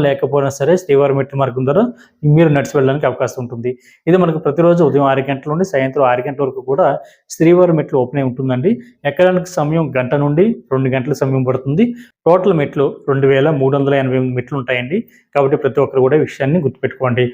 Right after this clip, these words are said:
మనకి శ్రీవారం మెట్లు ఎక్కుతున్నప్పుడు మనకి రైట్ సైడ్ ఉచిత లగేజ్ కౌంటర్ కూడా అందుబాటులో ఉంటుందండి. అక్కడ మీ యొక్క లగేజ్ని ఇచ్చినట్లయితే మీరు కాలినడకని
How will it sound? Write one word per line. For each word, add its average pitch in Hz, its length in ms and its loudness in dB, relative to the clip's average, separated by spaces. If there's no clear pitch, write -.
మనకి 165 300 2
శ్రీవారం 170 380 4
మెట్లు 156 200 -2
ఎక్కుతున్నప్పుడు 143 520 -2
మనకి 139 260 -2
రైట్ 127 260 0
సైడ్ 139 220 0
ఉచిత 190 340 0
లగేజ్ 156 320 2
కౌంటర్ 147 260 0
కూడా 139 140 2
అందుబాటులో 135 400 -2
ఉంటుందండి. 120 380 -6
అక్కడ 160 220 -2
మీ 139 80 2
యొక్క 135 220 0
లగేజ్ని 151 340 0
ఇచ్చినట్లయితే 131 500 -2
మీరు 151 140 2
కాలినడకని 143 600 0